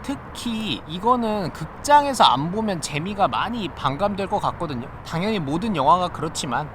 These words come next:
극장에서 보시는 걸 추천드리고, 그리고 젊은 느낌이 물씬,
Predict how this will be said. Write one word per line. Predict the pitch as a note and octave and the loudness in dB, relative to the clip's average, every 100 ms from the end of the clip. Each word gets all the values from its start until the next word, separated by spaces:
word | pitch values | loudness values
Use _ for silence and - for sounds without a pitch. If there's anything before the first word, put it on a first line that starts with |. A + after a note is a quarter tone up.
| - - | -12 -12
극장에서 | - - G3 F#3+ F#3 | -12 0 0 2 -2
보시는 | C3 C3 D#3+ D3+ | -4 -4 -4 -4
걸 | C3 | -6
추천드리고, | - - G3+ D3+ A#2 C#3+ - - - | -4 -4 -2 -4 -4 -6 -8 -8 -4
그리고 | B2 - | 4 8
젊은 | - C#3+ C#3 A3 C4+ B3+ | 8 8 8 8 6 6
느낌이 | B3 - A3 G3 C#3+ | 4 2 2 4 2
물씬, | G#2 B2+ G#3+ C#4 - D4+ D4 G4 | 0 2 4 6 6 6 4 2